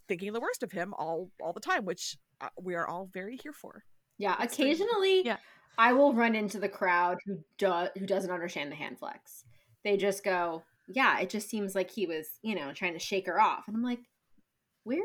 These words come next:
Speaker 2: is your media literacy? Why
Speaker 1: Oh,
Speaker 2: do
Speaker 1: those
Speaker 2: you
Speaker 1: poor
Speaker 2: not
Speaker 1: people.
Speaker 2: understand?" <laughs> Yeah. And, like, is this what's coloring your perception of, like, the two thousand five adaptation? Because, like,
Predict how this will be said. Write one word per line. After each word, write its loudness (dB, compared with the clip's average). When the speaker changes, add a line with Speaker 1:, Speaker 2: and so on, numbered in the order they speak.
Speaker 2:
is -6
your 2
media 0
literacy? -4
Why 0
Speaker 1:
Oh, 6
Speaker 2:
do 2
Speaker 1:
those 0
Speaker 2:
you -2
Speaker 1:
poor 8
Speaker 2:
not 8
Speaker 1:
people. 0
Speaker 2:
understand?" 0
<laughs> -20
Yeah. 6
And, 6
like, 6
is 10
this 8
what's 0
coloring 6
your 4
perception 0
of, 0
like, -2
the 2
two -4
thousand 0
five 2
adaptation? 0
Because, -2
like, 0